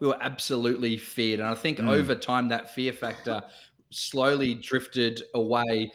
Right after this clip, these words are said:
Speaker 1: And yet what you've seen now on the back of the last World Cup and, and some impressive performance results alongside that is that fear factor is slowly returning, not to the stage of where it was, but we are certainly considered one of the pro-, probably top three contenders for this tournament. I think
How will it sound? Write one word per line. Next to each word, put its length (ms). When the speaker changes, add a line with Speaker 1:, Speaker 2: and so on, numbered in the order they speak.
Speaker 1:
And 160
yet 140
what 220
you've 140
seen 280
now 560
on 80
the 80
back 360
of 260
the 80
last 340
World 220
Cup 240
and, 260
and 160
some 120
impressive 440
performance 520
results 480
alongside 580
that 260
is 200
that 360
fear 180
factor 380
is 220
slowly 360
returning, 380
not 200
to 60
the 80
stage 400
of 80
where 140
it 60
was, 280
but 280
we 80
are 100
certainly 400
considered 460
one 160
of 40
the 60
pro-, 240
probably 220
top 240
three 460
contenders 520
for 80
this 160
tournament. 280
I 100
think 140